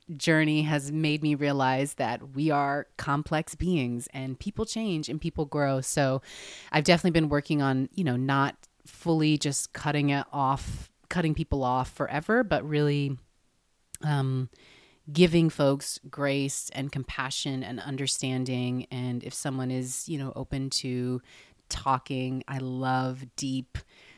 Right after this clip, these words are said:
difficult <laughs> conversations. So I'd rather just, like, you know, talk it out, um, rather than just, you know, have to cut somebody off and that's that.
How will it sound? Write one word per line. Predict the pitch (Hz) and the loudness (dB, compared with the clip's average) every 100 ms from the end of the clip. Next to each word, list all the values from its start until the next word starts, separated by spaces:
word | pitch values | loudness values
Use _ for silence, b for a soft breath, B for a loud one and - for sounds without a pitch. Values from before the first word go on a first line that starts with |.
| b _ _ _ - | b _ _ _ 0
difficult | 170 131 160 - 156 151 - | 2 4 0 4 4 4 0
<laughs> | - | -4
conversations. | - 151 151 143 - 165 147 - 160 147 151 156 - | 0 4 4 4 4 2 2 2 4 4 4 2 -4
So | - 143 | 0 2
I'd | 131 135 | 2 2
rather | 143 135 135 139 | 2 2 0 -2
just, | 135 127 | -4 -4
like, | 131 127 - | -4 -4 -8
you | 143 135 | -4 -4
know, | 120 | -4
talk | - - 147 135 147 | -6 2 4 4 0
it | |
out, | 131 123 131 143 - | 2 4 2 0 -4
um, | 135 123 123 123 135 | -4 -2 -4 -8 -6
rather | 135 120 120 | -4 -2 -2
than | 117 117 | -4 -6
just, | 117 117 117 - - b b b b b b | -6 -8 -6 -6 -6 b b b b b b
you | 135 | -12
know, | 120 | -10
have | 113 110 | -10 -10
to | - | -8
cut | - - | -10 -6
somebody | 135 120 117 | -4 -2 -2
off | 113 127 - | -2 -4 -6
and | 117 | -6
that's | 113 - | -6 -4
that. | 156 139 - | -2 -2 -4